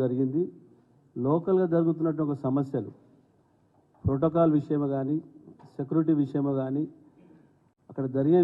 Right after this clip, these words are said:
విషయాలన్నీ ఎస్పీకి కలిసినాం, కలెక్టర్కి కలిసినాం. ఇంతకుముందు సోదరుడు మా ప్రభాకర్ నన్ను డైరెక్ట్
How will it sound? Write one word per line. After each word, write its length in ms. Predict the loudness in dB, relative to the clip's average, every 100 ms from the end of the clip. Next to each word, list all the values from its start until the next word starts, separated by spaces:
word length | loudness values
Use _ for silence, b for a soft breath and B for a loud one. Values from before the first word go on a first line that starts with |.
| 4
విషయాలన్నీ 540 | 2 0 2 0 0 0 0
ఎస్పీకి 320 | -4 -4 0 0
కలిసినాం, 340 | 0 -2 -4 -6 -14 -20 _ _ -4
కలెక్టర్కి 460 | -4 -2 0 0
కలిసినాం. 400 | 0 -2 -2 -4 -4 -10 -20 b b b b b _ _ _ _ _ _ _ -8
ఇంతకుముందు 420 | -2 0 2 0 0
సోదరుడు 460 | 2 4 4 4 2 2
మా 40 | 2
ప్రభాకర్ 400 | 2 2 0 0 2
నన్ను 240 | 4 2 2 -2 -8 B B -2
డైరెక్ట్ 420 | 2 2 0 0